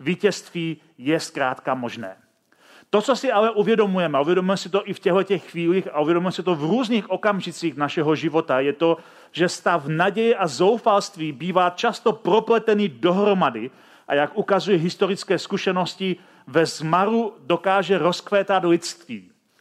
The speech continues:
A k tomu se dostaneme ještě trochu víc později, ale když prožíváme těžkosti a různý zmar okolo nás, kolektivní zmar, tak v nás může rozkvétat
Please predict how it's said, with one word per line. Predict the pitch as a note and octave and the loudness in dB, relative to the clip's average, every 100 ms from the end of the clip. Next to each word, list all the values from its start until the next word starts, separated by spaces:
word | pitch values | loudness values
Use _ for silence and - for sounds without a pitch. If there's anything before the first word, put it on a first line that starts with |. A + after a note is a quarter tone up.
| - | -14
A | B2+ | -6
k | |
tomu | - F#3+ | -2 0
se | G#3 | 2
dostaneme | F#3+ F#3+ F#3 | 2 0 0
ještě | F3 F3 | -2 -2
trochu | F#3 D#3 | -2 0
víc | E3+ F3+ - | -2 -4 -2
později, | G3 F3 G3+ F3 - - - | -2 0 -2 -4 -6 -14 -6
ale | - F3 F#3 | 0 2 2
když | G3+ - - _ _ - | -2 -6 -10 _ _ -8
prožíváme | - G#3 F#3+ A3 G#3+ G#3+ | 0 0 2 0 2 0
těžkosti | - G#3+ - A3+ - G3 E3+ | 0 -2 0 -2 -2 0 2
a | |
různý | D3+ G3+ E3 G3+ | 2 0 2 0
zmar | D3+ - D3+ E3+ F#3 G#3 | 0 -4 -2 0 0 0
okolo | F#3+ - F#3 | -2 0 0
nás, | F3+ E3 D3+ - | 2 0 -2 -2
kolektivní | F#3+ G3 G3 D3+ D#3+ D3 | 0 0 0 -4 -2 -4
zmar, | B2 C#3+ C3 C#3+ - - _ | -2 0 0 -2 -10 -20 _
tak | D#3 C#3 | -2 0
v | |
nás | E3 F3 E3 | 0 0 0
může | E3+ F3+ F3 C#3 | 0 2 2 2
rozkvétat | E3 E3 - E3+ F#3 F3+ E3+ E3 | 0 -2 -6 -2 0 2 0 0